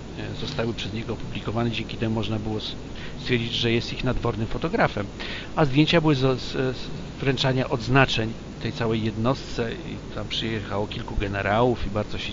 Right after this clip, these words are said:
cie-, wszyscy cieszyli, była impreza, były, e, pochwały i była historia tej jednostki naszkicowana. Notabene ludzie z, faktycznie bardzo, na najwyższym poziomie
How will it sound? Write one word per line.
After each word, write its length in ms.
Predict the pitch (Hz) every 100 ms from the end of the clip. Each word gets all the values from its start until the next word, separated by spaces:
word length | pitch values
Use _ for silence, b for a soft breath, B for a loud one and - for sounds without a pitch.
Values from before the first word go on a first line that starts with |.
| -
cie-, 360 | - - -
wszyscy 340 | - - - -
cieszyli, 480 | 104 - 127 110 101
była 180 | 98
impreza, 560 | 95 92 98 113 104 98 B B B B B B 104
były, 280 | 104 104 101
e, 40 | 98 - 101 101 104 107 110 110 107 -
pochwały 680 | - - - 117 123 120 110 - B B B -
i 100 | 104
była 240 | 104 107
historia 460 | 95 - - 117 104
tej 240 | 107 98
jednostki 520 | 98 101 98 - -
naszkicowana. 720 | 101 92 - - 98 104 143 156 185 196
Notabene 540 | 180 156 127 120 120 - B B B - -
ludzie 380 | 135 127 117 123
z, 180 | 120 - - - -
faktycznie 520 | - 131 - - 120
bardzo, 300 | 101 113 107 - - - - - - -
na 120 | 113
najwyższym 440 | 110 117 127 - 117
poziomie 540 | - 117 107 95 110